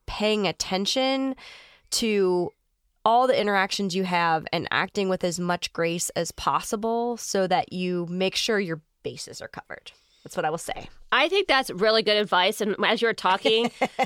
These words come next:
Speaker 1: <laughs>
Speaker 2: the, the, the movie I think that's epitome of this is The Internship.
Speaker 1: Oh,
Speaker 2: With Vince
Speaker 1: hundred percent.
Speaker 2: Vaughn and Owen Wilson.
Speaker 1: Yes.
Speaker 2: If you
Speaker 1: Yes.
Speaker 2: want a,
Speaker 1: Yes.
Speaker 2: like, crash
Speaker 1: <laughs>
Speaker 2: course
Speaker 1: Yes.
Speaker 2: in building allies, or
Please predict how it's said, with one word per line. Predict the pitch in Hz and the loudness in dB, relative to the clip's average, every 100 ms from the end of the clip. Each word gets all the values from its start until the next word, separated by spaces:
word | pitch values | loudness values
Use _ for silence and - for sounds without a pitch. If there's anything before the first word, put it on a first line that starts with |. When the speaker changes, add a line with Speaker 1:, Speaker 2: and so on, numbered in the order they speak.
| - | -4
Speaker 1:
<laughs> | - - _ _ | -8 -10 _ _
Speaker 2:
the, | - 233 196 | -2 -2 2
the, | 233 - - | 0 0 0
the | 262 | 2
movie | 247 285 359 320 | 4 4 4 4
I | 233 | 4
think | 254 220 | 2 0
that's | 196 196 | 0 0
epitome | 170 - 196 233 | -2 -2 0 2
of | 240 | 2
this | 214 226 240 - | 2 0 -2 -4
is | 196 | -4
The | 202 - | -4 0
Internship. | 202 202 185 170 - 87 - - _ _ - | 0 0 -4 -6 -6 -6 -8 -16 _ _ 2
Speaker 1:
Oh, | 285 294 247 185 | 4 4 2 0
Speaker 2:
With | 214 | 2
Vince | 254 | 4
Speaker 1:
hundred | 262 240 | 4 4
percent. | - 262 233 226 | 2 2 4 4
Speaker 2:
Vaughn | 233 | 2
and | 208 | 2
Owen | 208 214 208 | 2 2 2
Wilson. | 196 208 277 269 | 0 0 2 4
Speaker 1:
Yes. | 240 214 - - _ _ _ | 4 2 -4 -16 _ _ _
Speaker 2:
If | - 214 | 0 4
you | 330 | 4
Speaker 1:
Yes. | 339 | 4
Speaker 2:
want | 349 320 254 - _ _ - | 4 4 2 0 _ _ 2
a, | 220 214 208 | 4 4 4
Speaker 1:
Yes. | 208 | 2
Speaker 2:
like, | 208 196 190 - | 4 4 2 -4
crash | - 226 233 719 | -4 2 4 4
Speaker 1:
<laughs> | 719 | 4
Speaker 2:
course | - - 214 262 392 508 - | 4 4 4 2 0 0 2
Speaker 1:
Yes. | - - - - - | 0 0 -4 -2 -2
Speaker 2:
in | 226 | 0
building | 220 233 240 233 | 4 4 2 2
allies, | 190 202 240 269 302 349 - - _ - - _ - - | 2 4 4 4 2 0 -4 -14 _ -20 -20 _ -20 -14
or | - 269 262 254 254 | 0 4 6 4 0